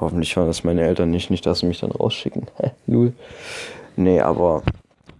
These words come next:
das ist so mein momentanes Wohlbefinden. So, jetzt gehen wir in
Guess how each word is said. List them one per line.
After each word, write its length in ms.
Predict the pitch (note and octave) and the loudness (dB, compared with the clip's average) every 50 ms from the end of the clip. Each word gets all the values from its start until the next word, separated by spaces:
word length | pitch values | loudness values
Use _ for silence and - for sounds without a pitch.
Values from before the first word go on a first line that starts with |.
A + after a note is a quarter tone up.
| _ _ - - - - | _ _ -18 -16 -4 0
das 160 | - G2 G2 | 0 2 2
ist 160 | F#2+ F2 - | 0 0 2
so 320 | - G2+ F#2+ F#2+ F#2 F2+ | 4 4 4 4 4 4
mein 400 | F#2 F#2+ F#2 F2 F2 F2 F2 E2 E2+ | 4 4 4 4 4 2 2 0 2
momentanes 920 | E2+ G2 G#2+ A2 A2 A2 G#2 G2 A2 G#2 G2+ G2+ G2 F#2+ - - - - | 2 4 6 6 6 6 4 4 4 2 2 2 0 -2 -4 -8 -8 -2
Wohlbefinden. 640 | - A2+ G#2+ F#2 - F2+ - - D2+ D2 B1 - - - - _ _ - - - - - - - - - - - - - _ | 0 2 2 2 0 -6 -10 -10 -10 -10 -10 -12 -16 -20 -20 _ _ -20 -20 -20 -20 -20 -20 -20 -20 -20 -20 -20 -20 -20 _
So, 280 | - - - D#3 D#3+ C#3 | -8 -2 2 6 6 8
jetzt 260 | A#2+ A2 G2+ - - | 8 6 4 4 2
gehen 200 | - C#3+ C#3+ C#3+ | 4 6 6 6
wir 220 | C3+ C3+ C3 B2+ | 8 8 8 8
in 640 | - B2 B2+ B2+ B2 B2 B2 B2 A#2+ A#2+ A#2 - - | 8 6 6 8 8 8 8 6 6 6 4 2 -2